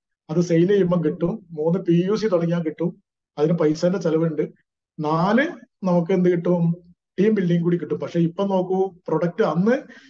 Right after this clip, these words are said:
ഒരു പ്രൊഡക്റ്റ് തുടങ്ങി, ഉം, എന്താ പറയാ, ഇപ്പൊ നാലായിരത്തിലധികം പ്രൊഡക്റ്റ് ആയ സമയത്ത് നമുക്ക് അതിന്റെ കൂടെ തന്നെ പ്രൊഡക്റ്റ് കൂടുന്നതിനനുസരിച്ച് നമുക്ക് income കൂടിക്കൊണ്ടിരിക്കും. ഇപ്പൊ എന്തൊക്കെ കിട്ടുന്നുണ്ട്, monthly bonus കിട്ടുന്നുണ്ട്, ആനുവൽ ബോണസും കൂടി കിട്ടുന്നുണ്ട്. നാലുള്ളത് ആറിലേക്ക് എത്തി. ഇനി എന്തൊക്കെയാ നമുക്ക് തരിക എന്നുള്ളത്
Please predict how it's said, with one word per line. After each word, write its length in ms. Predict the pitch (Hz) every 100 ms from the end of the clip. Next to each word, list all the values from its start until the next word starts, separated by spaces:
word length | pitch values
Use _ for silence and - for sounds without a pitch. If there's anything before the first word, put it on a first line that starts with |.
| - -
ഒരു 140 | 185
പ്രൊഡക്റ്റ് 460 | 226 196 190 226 214
തുടങ്ങി, 340 | 202 190 233 - - 196
ഉം, 640 | 175 180 175 175 170 180
എന്താ 140 | 180 180
പറയാ, 160 | 180
ഇപ്പൊ 160 | 180 185
നാലായിരത്തിലധികം 720 | 175 185 180 185 196 196 185
പ്രൊഡക്റ്റ് 320 | 170 165 -
ആയ 160 | 180 180
സമയത്ത് 560 | - 156 156 151 190 302 - _ _ _ _ -
നമുക്ക് 280 | 151 160 190
അതിന്റെ 420 | 185 147 160 196
കൂടെ 260 | 180 175 185
തന്നെ 120 | 180
പ്രൊഡക്റ്റ് 360 | 165 151 -
കൂടുന്നതിനനുസരിച്ച് 540 | 185 165 170 170 165 165
നമുക്ക് 260 | 151 160
income 360 | 180 151 160 185
കൂടിക്കൊണ്ടിരിക്കും. 500 | 170 156 151 147 135
ഇപ്പൊ 140 | -
എന്തൊക്കെ 320 | 170 170 180 170
കിട്ടുന്നുണ്ട്, 260 | 165 165
monthly 420 | 160 143 - 151
bonus 400 | 170 156 160 170
കിട്ടുന്നുണ്ട്, 540 | 170 165 160 160 156 220 - _ _ _ _
ആനുവൽ 280 | 170 196 214
ബോണസും 380 | 190 208 196 208
കൂടി 180 | 202 180
കിട്ടുന്നുണ്ട്. 680 | 180 185 180 185 185 -
നാലുള്ളത് 540 | 139 156 185 202 185 190
ആറിലേക്ക് 480 | 156 156 170 180
എത്തി. 120 | 165 151
ഇനി 120 | 170
എന്തൊക്കെയാ 440 | 170 170 175 196
നമുക്ക് 380 | 214 196 185 175
തരിക 180 | 170 165
എന്നുള്ളത് 540 | 180 170 160 156 214